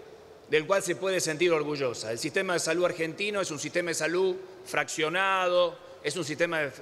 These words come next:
de salud mixto, en donde la mitad de la población se atiende en el sector público de salud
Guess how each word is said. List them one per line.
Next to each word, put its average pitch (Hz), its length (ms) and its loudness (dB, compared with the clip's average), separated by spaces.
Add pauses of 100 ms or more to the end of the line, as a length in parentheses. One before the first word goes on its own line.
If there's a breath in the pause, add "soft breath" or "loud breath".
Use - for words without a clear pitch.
de 135 120 -2
salud 156 320 0
mixto, 180 680 0 (340 loud breath)
en 147 120 -2
donde 165 220 2
la 156 100 0
mitad 175 300 0
de 214 80 0
la 175 160 0
población 190 680 0
se 160 140 0
atiende 180 320 0
en 165 60 0
el 156 80 -2
sector 160 320 0
público 196 460 0
de 180 60 0
salud 180 380 0